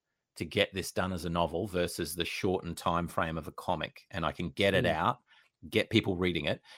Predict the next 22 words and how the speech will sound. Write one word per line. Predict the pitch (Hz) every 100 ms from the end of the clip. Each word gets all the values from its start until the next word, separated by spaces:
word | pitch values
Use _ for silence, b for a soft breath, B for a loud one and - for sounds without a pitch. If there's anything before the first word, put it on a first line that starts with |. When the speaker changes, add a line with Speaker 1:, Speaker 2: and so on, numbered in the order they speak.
| b
Speaker 1:
'cause | 107
there's | 101 104
nothing | 123 131 110 110
stopping | - 110 110 98
me | 95
from | - 104 92
building | 95 101 90
it | 92
into | 120 - 101
a |
novel | 87 85 85 87
later | 87 82 104
on | 185
if | - -
it | -
proves | 107 92 -
to | 170
be | 80
popular. | 95 - 135 247 _ b b b b -
Speaker 2:
Right. | 92 90
Speaker 1:
Um, | 87 87 - -
so | - 117